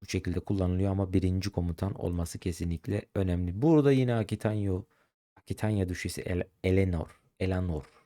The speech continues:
Neyse işte ne zukkumsa bilmiyorum. Kesinlikle büyük ihtimalle yeni bir komutan olması, yeni bir garnizon olması,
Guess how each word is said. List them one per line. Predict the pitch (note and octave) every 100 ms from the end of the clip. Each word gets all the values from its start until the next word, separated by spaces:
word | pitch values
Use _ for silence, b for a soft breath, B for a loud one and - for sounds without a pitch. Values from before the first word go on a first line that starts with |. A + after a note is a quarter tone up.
| _
Neyse | A2+ F2 -
işte | D2+ -
ne | F#2
zukkumsa | F2+ E2+ - - G#2+ G2
bilmiyorum. | E2+ E2 G#2+ b b b _ _
Kesinlikle | - A2 A2+ G#2+ G#2+ G2+
büyük | G2 G#2
ihtimalle | - G2 F#2+ G2
yeni | F2+ G2
bir | G2+
komutan | F2 F#2 F2+ F#2 F2
olması, | E2 D#2+ -
yeni | E2 F2 G2+
bir | G2 F2+
garnizon | F2 F2 E2+ F#2
olması, | E2+ E2 D#2 -